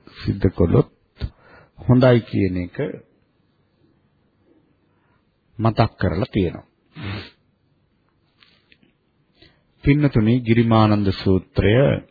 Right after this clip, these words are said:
අපේ බොහෝ දෙනෙක් ඉතාම ආශාවෙන් ඕනෑකමින් ශ්‍රවණය කරන උතුම් දේශනාවක්. පිරිත් පොතේ පවා ගිරිමානන්ද සූත්‍රයේ සඳහන් වෙනවා.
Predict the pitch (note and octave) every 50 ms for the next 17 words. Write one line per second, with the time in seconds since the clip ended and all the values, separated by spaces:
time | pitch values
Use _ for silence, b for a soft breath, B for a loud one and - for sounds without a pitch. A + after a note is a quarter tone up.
0 | _ _ _ _ _ _ _ _ _ _ - - - - G#2+ G2 F2+ F#2 G2+ G2+
1 | A2 A2 G#2+ F#2 E2+ F#2+ F2+ G2+ A#2+ - _ _ _ _ _ _ _ _ _ -
2 | _ - G#2+ G2+ A2+ G2+ G2 G2 G2+ G2 G2 G2+ A2 B2 - - B2 A2+ A#2 A#2
3 | A2 B2 C3 D3 F3+ F3 D3+ _ _ _ b b b b b b b b b b
4 | b b - - - A2 A2+ A#2+ B2 B2 B2+ C3+ C3 - - B2+ A#2 A#2 A#2+ B2+
5 | D3 D#3 C#3+ - - - - - - G#2+ A2 A2 G#2+ F#2+ F#2+ F#2+ F#2+ - - G2+
6 | A2+ A#2+ G#2+ - - G2+ F#2+ F#2 F2+ F#2 F#2 F2+ - - F2+ F2+ F2 F#2 F#2+ F#2+
7 | A2 D3 - - _ _ _ _ _ _ _ _ _ _ _ _ b b b b
8 | b b b b b b _ _ - A2+ A2 G#2+ G#2 - _ - - G2+ - -
9 | G2 F#2+ - - F#2 F2 F2+ F2+ G#2+ D#3 F3 - _ _ _ _ b b b b
10 | b b b b b b b b b - G#2 G#2 A2 G#2+ A#2 A2+ A2+ G#2+ G#2 G2+
11 | G2+ G2+ F#2+ F2+ F#2 F2+ - - F#2 F2 E2+ - _ - - F#2 G2+ C3 - -
12 | F#2 E2+ F2+ F2+ F#2 F2+ - G#2+ C3 B2+ F#2+ D#2+ -